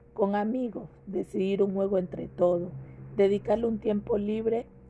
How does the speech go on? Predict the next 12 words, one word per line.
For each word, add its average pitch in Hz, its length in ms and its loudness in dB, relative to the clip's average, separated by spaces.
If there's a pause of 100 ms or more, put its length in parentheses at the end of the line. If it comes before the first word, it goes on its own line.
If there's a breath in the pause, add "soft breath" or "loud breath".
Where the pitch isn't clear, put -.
y 220 100 -4
vivirlo 226 540 -2
con 190 200 0
ilusión 190 540 -2 (120)
o 427 80 -8
desilusión. 208 840 -4 (840 loud breath)
Ambos 254 380 2
sentimientos 208 920 -2
forman 202 420 0
parte 233 460 -4
del 180 160 2
juego. 180 460 0